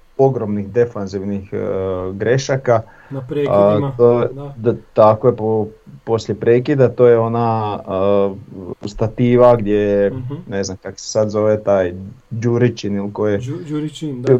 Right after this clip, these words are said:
Speaker 1: mazni iz voleja, i, a igrač kojeg ču-, ono, Lončar stoji uz njega i on jednostavno
Speaker 2: Da.
Speaker 1: stoji uz njega, ne, ne može doći tako na, mu lopta na volej da je on zvekne i pogodi stativu, jel?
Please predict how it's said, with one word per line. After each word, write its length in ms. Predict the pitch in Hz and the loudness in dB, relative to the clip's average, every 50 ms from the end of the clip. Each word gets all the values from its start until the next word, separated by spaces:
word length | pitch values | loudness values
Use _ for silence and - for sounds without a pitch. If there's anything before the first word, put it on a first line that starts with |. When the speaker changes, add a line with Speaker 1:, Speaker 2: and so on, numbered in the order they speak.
| - - | 0 0
Speaker 1:
mazni 420 | 139 135 135 139 143 135 131 139 127 | 2 4 6 6 6 6 6 4 4
iz 80 | 123 123 | 4 4
voleja, 680 | 135 135 135 135 143 151 160 170 170 156 151 143 139 | 6 6 8 8 10 10 10 8 8 8 8 6 6
i, 240 | 139 139 139 143 147 | 4 4 2 2 4
a 100 | 139 131 | 4 4
igrač 420 | 135 139 143 156 160 151 143 139 - | 6 4 4 4 4 2 2 0 -4
kojeg 480 | - 143 139 139 139 139 139 135 135 123 117 123 113 117 | -4 0 2 4 4 4 4 4 2 0 -4 -12 -16 -12
ču-, 300 | - 151 143 139 135 139 131 | -6 -2 0 0 0 0 0
ono, 240 | 127 123 127 135 131 | 0 0 2 2 2
Lončar 420 | 127 131 135 135 131 - 117 104 | 2 4 4 4 2 2 0 -4
stoji 280 | - - - 120 123 131 | -4 -4 -2 0 0 2
uz 200 | 127 127 117 127 | 2 2 2 2
njega 320 | 143 147 143 135 135 127 | 0 0 2 4 4 6
i 140 | 120 123 127 | 6 6 4
on 220 | 127 127 123 120 | 4 2 2 0
jednostavno 680 | 117 120 120 113 117 110 104 - 107 107 110 110 110 107 92 - - _ _ _ _ _ _ _ _ _ _ _ _ _ - | 0 0 0 0 0 -4 -6 -4 -6 -4 -4 -4 -4 -6 -8 -10 -16 _ _ _ _ _ _ _ _ _ _ _ _ _ -18
Speaker 2:
Da. 180 | 147 139 139 135 _ | -14 -14 -14 -14 _
Speaker 1:
stoji 320 | - - - - 135 143 143 | -18 -8 0 4 4 6 6
uz 140 | 139 135 139 | 6 6 4
njega, 200 | 151 151 143 143 | 4 2 4 4
ne, 160 | 135 135 135 | 4 4 2
ne 220 | 135 135 135 135 | 2 2 2 2
može 260 | 139 151 147 135 127 | 4 4 4 2 2
doći 300 | 120 135 135 135 135 - | 2 2 2 0 0 -2
tako 320 | - 120 117 120 120 135 127 | 0 0 0 0 0 -2 -2
na, 300 | 120 117 113 117 113 - 95 113 113 104 92 120 | 0 0 -2 -2 -2 -4 -6 -8 -8 -8 -8 -6
mu 180 | 120 123 123 117 | -4 -2 0 2
lopta 340 | 123 127 127 123 - 123 110 | 4 4 4 4 2 -2 0
na 120 | 110 110 | 0 0
volej 340 | 110 113 117 120 131 127 120 | 0 2 2 4 4 4 4
da 80 | 120 | 4
je 80 | 113 113 | 2 2
on 200 | 113 117 117 110 | 2 0 -2 -2
zvekne 460 | 101 104 104 104 101 101 - 98 82 - _ _ _ _ _ _ _ _ _ _ _ _ _ _ _ - | -2 -2 -2 -2 -4 -4 -8 -16 -16 -18 _ _ _ _ _ _ _ _ _ _ _ _ _ _ _ -6
i 160 | 107 107 107 | -4 -4 -4
pogodi 440 | 104 - 117 110 110 123 123 120 110 | -4 -4 -4 -2 2 2 4 2 2
stativu, 560 | - - 113 107 - 117 110 110 110 110 104 | -2 -2 -4 -4 -4 -4 -4 -2 0 0 0
jel? 160 | 82 76 85 | -2 -2 -6